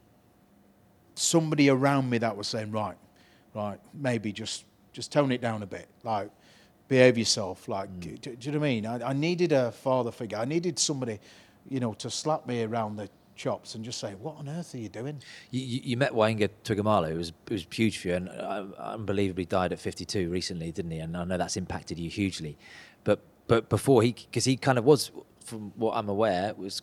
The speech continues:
Speaker 2: a bit of a saviour for you, and obviously, you know, showed you faith and showed you, took you into a different world in that sense. But w-, but will you talk about the, the incident? There was a moment where you had a, a butcher's knife in your hand, and, like, you know, so,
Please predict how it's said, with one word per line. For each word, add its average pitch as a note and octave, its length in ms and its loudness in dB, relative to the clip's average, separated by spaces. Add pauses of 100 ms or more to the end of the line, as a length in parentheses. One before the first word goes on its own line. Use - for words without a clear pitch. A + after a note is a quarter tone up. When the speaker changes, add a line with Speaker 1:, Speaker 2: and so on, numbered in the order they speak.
Speaker 2:
a B2+ 60 -10
bit G#2+ 140 0
of F#2+ 80 -2
a F#2+ 60 0
saviour F2 400 0
for E2+ 200 -6
you, F2 200 -4
and F#2 100 -4
obviously, F2+ 580 -6 (280)
you G2+ 60 -14
know, F#2+ 260 -4 (540)
showed G2+ 340 -2
you G2 80 -2
faith G#2+ 420 0
and G2+ 80 -12
showed G2+ 240 -2
you, F#2+ 200 -6 (100)
took - 200 -12
you G2+ 140 -2
into F#2+ 160 -6
a F#2+ 60 -4
different G2 320 -12
world F#2+ 260 -2
in F2+ 80 -6
that F#3 160 -6
sense. F3 340 -6 (640)
But A2+ 120 2
w-, A#2 260 2 (160)
but A#2 100 0
will A2+ 140 2
you A2 120 2
talk B2+ 300 2
about A#2+ 260 4
the, A2 140 4 (300)
the A2 160 2
incident? B2 400 0
There G#2+ 80 2
was G2+ 140 0
a G#2 40 0
moment A2+ 360 2
where G#2+ 100 -2
you G#2+ 160 0
had G#2 100 0
a, F#2+ 80 -2 (160)
a G2+ 60 -14
butcher's G2+ 480 -4
knife G#2 260 -4
in G2 80 -6
your F#2+ 120 -4
hand, G#2+ 260 0
and, F#2 200 -6 (140)
like, F#2 240 -10
you B2+ 80 -8
know, G#2 200 2
so, C3 120 0